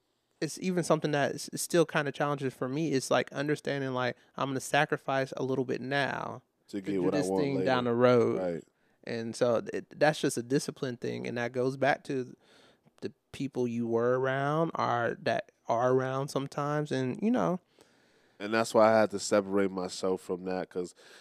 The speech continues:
Speaker 2: not even just the people, my environment was so shitty. Like,
Speaker 1: Yeah.
Speaker 2: being in L A and in, in that dance industry world, that my environment was so, was so shitty. But, I mean,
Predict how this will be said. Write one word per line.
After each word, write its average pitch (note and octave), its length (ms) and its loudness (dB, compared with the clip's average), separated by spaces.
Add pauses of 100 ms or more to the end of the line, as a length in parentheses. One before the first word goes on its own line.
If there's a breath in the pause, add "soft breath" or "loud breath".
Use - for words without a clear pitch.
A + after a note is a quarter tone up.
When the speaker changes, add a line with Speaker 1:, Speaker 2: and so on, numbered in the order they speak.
(140 loud breath)
Speaker 2:
not B2+ 180 2
even C#3 240 2
just A#2+ 180 -6
the G#2 80 -6
people, G2 340 -8
my G2 320 -4
environment D#2+ 640 -4
was C#2+ 120 -12
so F2+ 240 -4
shitty. - 640 -8
Like, - 300 -18 (240)
Speaker 1:
Yeah. A2+ 200 -4
Speaker 2:
being G#2+ 200 -6
in G2+ 100 2
L G2 220 4
A G#2 140 8
and F#2+ 180 0
in, F#2 60 0
in F2+ 140 -2
that F2 300 -2
dance G2+ 380 0
industry G#2 380 -6
world, G#2+ 400 2
that F#2 100 -6
my G2+ 160 -4
environment F#2+ 500 -2
was F2 120 -8
so, F2 540 0 (520 soft breath)
was D#2 180 -8
so E2+ 360 4
shitty. E2+ 340 -2
But, E2 220 2 (400 loud breath)
I G#2+ 80 0
mean, A2+ 440 4